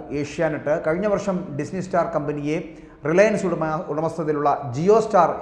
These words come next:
ഏറ്റെടുത്തതോടുകൂടിയാണ് ഏഷ്യാനെറ്റ് വിനോദ ചാനലും അതിൻ്റെ ഭാഗമായിട്ട് മാറിയത് എന്നുള്ളതാണ്. ജിയോ സ്റ്റാറിനെ നിത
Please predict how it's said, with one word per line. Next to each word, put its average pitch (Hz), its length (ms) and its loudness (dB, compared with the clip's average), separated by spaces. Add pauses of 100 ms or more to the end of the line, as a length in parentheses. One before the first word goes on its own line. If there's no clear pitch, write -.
ഏറ്റെടുത്തതോടുകൂടിയാണ് 139 1000 -4 (480)
ഏഷ്യാനെറ്റ് 175 560 0
വിനോദ 156 220 -2 (100)
ചാനലും 139 320 -4 (300)
അതിൻ്റെ 147 220 0 (120)
ഭാഗമായിട്ട് 139 580 -2 (160)
മാറിയത് 127 440 -4
എന്നുള്ളതാണ്. 95 360 -14 (880)
ജിയോ 208 240 6
സ്റ്റാറിനെ 202 420 4 (140)
നിത 185 140 2